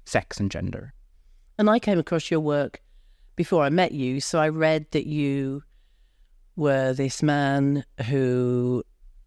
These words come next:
Speaker 2: was in academia and had dipped his toe, in fact, thrown himself in full force, I think, to the cesspit that is the issue about women's sex-based rights and the threat from the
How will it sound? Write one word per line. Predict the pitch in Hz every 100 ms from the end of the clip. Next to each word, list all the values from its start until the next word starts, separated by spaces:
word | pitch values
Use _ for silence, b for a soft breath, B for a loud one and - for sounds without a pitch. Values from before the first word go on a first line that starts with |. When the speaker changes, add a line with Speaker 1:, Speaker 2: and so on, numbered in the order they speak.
| _ _ _ - -
Speaker 2:
was | 147 131
in | 131
academia | 127 - 151 175 196 208 220 214 _ _ - - -
and | - 151 147
had | 143 127 -
dipped | 196 202 -
his | 185 170
toe, | - 160 120 131 180
in | 175
fact, | - 151
thrown | - - 175
himself | 156 147 - 135 - -
in | 185 202 113
full | 131 - 165 135
force, | - 98 233 143 -
I | 127
think, | - 113 123 139 - - - - - - _ _
to | 170
the | 147
cesspit | - - 220 - - 113 - - - _ _ _ _ -
that | - 185
is | 175
the | 190
issue | 170 - 160
about | 151 151 147
women's | 151 147 147
sex-based | - 135 - 135 139 -
rights | 123 139 -
and | 170
the | 160
threat | - 147 127
from | - 156 151
the | 151 147 151